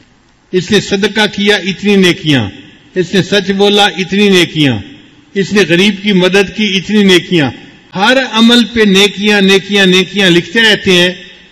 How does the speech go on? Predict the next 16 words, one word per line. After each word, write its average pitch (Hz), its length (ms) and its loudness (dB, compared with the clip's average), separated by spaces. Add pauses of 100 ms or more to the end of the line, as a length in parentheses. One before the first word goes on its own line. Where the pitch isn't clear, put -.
(100)
जब 202 240 -2
बंदा 214 260 0
रोजा 190 340 2
रखता 240 340 0
है, 190 300 2 (260)
तो 226 100 0
फरिश्ते 233 440 -2
लिख 226 180 2
देते 220 360 0
हैं, 220 120 -2
इसने 220 340 0
रोजा 208 280 4
रखा, 202 320 0
नेकियां 190 520 2
नहीं 254 160 4
लिखते, 190 460 0